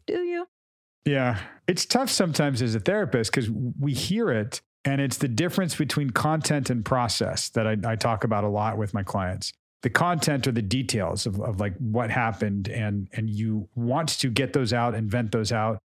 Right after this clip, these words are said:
Speaker 2: The process is how we are, how we respond to things, how we think about things.
Speaker 1: Right.
Speaker 2: And a lot of times as therapists, when we're hearing all this stuff,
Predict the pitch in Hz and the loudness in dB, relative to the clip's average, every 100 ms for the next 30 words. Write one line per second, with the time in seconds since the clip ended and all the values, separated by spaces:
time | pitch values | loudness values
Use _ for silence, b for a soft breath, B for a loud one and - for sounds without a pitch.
0 | _ 117 - 196 214 - 120 107 127 104 | _ -2 2 2 2 2 2 2 0 -2
1 | - 151 147 135 151 175 90 95 127 131 | -2 0 2 2 2 0 0 0 0 0
2 | 131 117 - 131 147 127 - 107 98 107 | 0 -2 0 0 0 0 0 0 0 -2
3 | 101 139 135 123 104 92 - 95 95 98 | 0 -2 0 0 0 -2 -4 -4 -2 -6
4 | - _ _ - 196 151 135 131 123 - | -8 _ _ -4 -2 0 2 2 -2 -4
5 | - 127 127 151 190 156 139 123 117 117 | -2 2 4 2 2 0 0 2 0 -2
6 | - - 117 - 156 170 135 120 127 120 | -4 -2 -2 2 2 2 0 0 0 0
7 | 110 - 160 175 139 117 104 104 - 98 | -2 0 0 2 2 2 0 -2 0 0
8 | 98 - | 0 -4